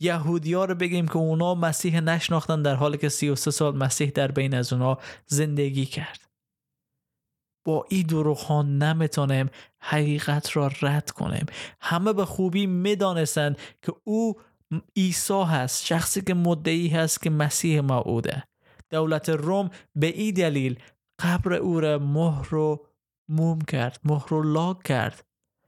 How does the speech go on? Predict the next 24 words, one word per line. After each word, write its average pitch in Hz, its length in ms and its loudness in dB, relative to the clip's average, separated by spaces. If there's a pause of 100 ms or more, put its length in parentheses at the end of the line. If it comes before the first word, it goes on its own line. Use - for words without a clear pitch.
(180)
که 147 140 -2
جسد 175 560 0
از 170 200 2
او 160 120 0
دزدیده 143 480 0
نشه 135 520 -4 (1600)
و 143 60 0
سنگ 185 460 2
دوتونی 160 580 -2
را 175 80 2
در 143 300 0 (260)
مقابل 151 720 0
قبر 156 360 0
از 143 180 2
او 139 60 -2
قرار 123 380 0
داد - 320 -6 (300)
که 143 120 0
کسی 156 300 0
نتانه 151 760 0 (300)
این 147 120 0
سنگ 139 420 0
پس - 360 -4
کنه - 400 -6